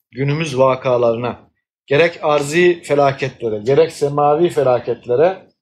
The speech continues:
efendim bakan insanlar bu ayetler ışığında net bir şekilde zaten görürler ki kesinlikle kıyamet süreçleri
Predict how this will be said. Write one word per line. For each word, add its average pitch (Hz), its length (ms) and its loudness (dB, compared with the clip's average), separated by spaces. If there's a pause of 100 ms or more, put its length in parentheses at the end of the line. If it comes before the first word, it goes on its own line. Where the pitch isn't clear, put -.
(460)
efendim 156 720 -4 (1300)
bakan 170 360 2
insanlar 139 640 -4
bu 175 160 6
ayetler 165 420 2
ışığında 139 720 -2
net 190 320 -2
bir 156 60 -6
şekilde 127 440 -4
zaten 151 440 0
görürler 165 520 2
ki 175 340 -8
kesinlikle 156 640 -4
kıyamet 156 420 0
süreçleri 139 800 -4